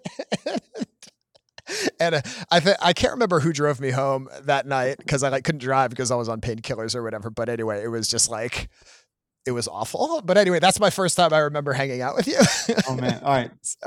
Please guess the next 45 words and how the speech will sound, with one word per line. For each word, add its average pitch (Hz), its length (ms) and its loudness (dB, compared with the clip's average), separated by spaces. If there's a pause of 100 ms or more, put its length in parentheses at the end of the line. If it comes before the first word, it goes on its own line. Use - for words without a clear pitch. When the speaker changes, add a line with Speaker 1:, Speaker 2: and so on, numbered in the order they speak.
(140)
Speaker 1:
so 165 460 6
if 156 160 4
you 165 120 4
don't 208 280 2
know 175 160 6
who 147 220 4
Bad 127 400 4
Bunny 117 300 0
is, 107 200 0
we 117 320 0 (100)
talked 131 440 0
about, 120 340 2
a 127 40 -6
little 160 220 6
bit 139 160 4
about 120 360 4 (180)
some 147 200 4
of 127 60 0
his 135 300 4
accomplishments. 127 640 -2
He's 123 220 0
a 110 80 0
Puerto 175 300 0
Rican 160 260 -2
artist, 143 600 4 (340)
uh, 104 120 2
kinda 135 240 -2
growing 135 360 2
out 127 120 6
of 117 100 -4
the 120 60 0
reggaeton 170 720 2
movement, 151 340 0
if 135 120 -6
you're 120 80 -4
familiar 120 320 -4
with 107 100 -4
Daddy 117 220 4
Yankee, 135 340 0
but 127 160 -2
he, 139 180 -4
he 139 120 -4
started 185 320 0
to - 60 -6
cross 165 540 2